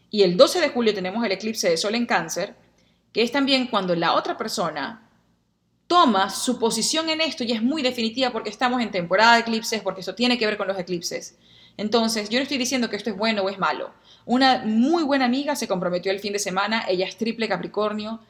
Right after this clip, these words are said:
Sol, Luna, ascendente, pero aquí no hay game, o sea, aquí no hay truco, aquí no hay juego. Tú mejor que yo sabes cómo, primero que nada, cuál es esa relación que te llama la atención. Número dos,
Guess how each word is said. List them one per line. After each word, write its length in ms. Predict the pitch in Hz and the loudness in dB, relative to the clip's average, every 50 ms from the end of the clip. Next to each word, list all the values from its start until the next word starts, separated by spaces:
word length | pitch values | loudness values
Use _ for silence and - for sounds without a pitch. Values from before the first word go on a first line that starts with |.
| _ _ _ _ _ _ _ _ _ | _ _ _ _ _ _ _ _ _
Sol, 400 | - - - 220 226 233 233 220 | -14 -4 0 2 2 2 2 2
Luna, 240 | 208 220 233 220 220 | 2 2 2 2 0
ascendente, 760 | 220 - 175 180 190 214 220 226 220 220 220 233 226 - - _ _ _ _ _ _ | 0 -2 -4 -4 -2 -2 0 -2 -2 -2 -4 -6 -6 -8 -16 _ _ _ _ _ _
pero 240 | - 226 240 240 - | 2 2 2 4 4
aquí 380 | 247 240 240 - - 285 311 294 | 2 2 2 0 -4 -2 0 2
no 180 | 277 262 254 | 2 4 4
hay 140 | 254 247 226 | 4 4 2
game, 400 | 180 170 190 175 160 - - - - - | 2 2 2 2 0 -2 -6 -12 -14 -10
o 40 | 175 | -4
sea, 140 | - 220 | -4 -2
aquí 240 | 208 214 254 277 285 | -2 -2 -2 -2 0
no 220 | 285 285 269 269 262 | 0 2 2 4 4
hay 520 | 262 254 254 254 247 247 247 240 233 247 - | 6 6 6 6 6 4 2 0 -2 -4 -4
truco, 460 | 262 269 285 285 - - 285 285 277 | -2 0 0 -2 -2 -2 0 2 4
aquí 260 | 254 208 185 - 220 214 | 4 4 2 0 -2 -2
no 60 | 220 | -2
hay 80 | 220 | -2
juego. 600 | 202 - 247 254 254 254 240 254 254 254 254 - _ _ _ _ _ _ _ _ | -2 0 0 2 2 2 2 0 0 -2 -4 -10 _ _ _ _ _ _ _ _
Tú 120 | - 320 | -4 0
mejor 300 | 330 320 294 277 302 - | 0 2 2 2 2 2
que 120 | - 240 233 | 2 0 2
yo 140 | 233 254 254 | 2 0 0
sabes 540 | - - 254 262 285 311 330 311 - - - | 2 4 4 4 4 2 -2 -6 -10 -10 -8
cómo, 400 | - 226 214 220 226 220 220 - - _ _ _ _ _ | -6 -4 -4 -4 -4 -6 -8 -10 -16 _ _ _ _ _
primero 280 | - 262 262 294 320 | 0 2 2 2 2
que 120 | 302 294 277 | 0 -2 0
nada, 220 | 285 285 269 254 | 0 0 -2 0
cuál 180 | - 240 240 247 | 0 0 2 2
es 60 | 240 | 0
esa 200 | 226 226 233 214 | -2 -2 -2 -2
relación 580 | 208 190 160 156 - - 190 196 226 240 - - | -2 -2 -2 -2 -2 -2 -2 -2 -4 -6 -8 -8
que 100 | - 190 | -8 -6
te 120 | 190 180 175 | -4 -2 -2
llama 200 | 190 185 185 180 | 0 0 0 0
la 80 | 180 | 0
atención. 400 | 175 165 139 - - - - - - _ _ _ _ _ _ _ _ _ - - _ - | -2 -4 -8 -8 -8 -10 -10 -14 -18 _ _ _ _ _ _ _ _ _ -20 -20 _ -2
Número 360 | 220 247 254 254 240 233 240 | 0 2 4 4 4 4 2
dos, 400 | 254 214 - - - - - | 0 -2 -4 -6 -10 -14 -18